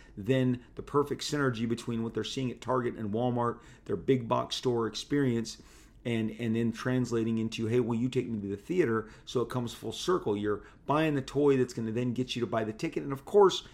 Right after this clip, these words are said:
the flip is you walk out of the movie theater and you want to interact with the toy. So it works both ways, but you cannot deny the, um, uh, perfect advertising storm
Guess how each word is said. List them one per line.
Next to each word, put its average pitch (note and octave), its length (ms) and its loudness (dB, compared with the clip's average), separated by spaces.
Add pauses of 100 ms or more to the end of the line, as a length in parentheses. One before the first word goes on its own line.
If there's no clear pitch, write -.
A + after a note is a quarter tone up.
(220)
the - 60 -6
flip F3 340 2
is C3+ 240 2
you A#2+ 160 0
walk B2 380 2
out A#2+ 160 2
of A#2 80 0
the A2+ 40 -2
movie A2+ 220 -2
theater A2+ 320 -2
and A2 140 0
you A2 100 0
want A2 220 -2
to A2+ 100 -6
interact B2 500 -2 (1080)
with B2 120 2
the B2 60 0
toy. B2+ 240 0
So B2+ 180 2
it G#2 60 0
works D3+ 240 0
both C3+ 300 2
ways, C3 240 4
but G#2+ 200 -2 (260)
you B2 100 -4
cannot C#3+ 500 -2
deny A2+ 680 0 (340)
the, A2 300 0
um, G2+ 440 -6 (320)
uh, - 120 -4 (200)
perfect C#3+ 480 -2
advertising A#2 720 -2
storm G#2+ 540 -2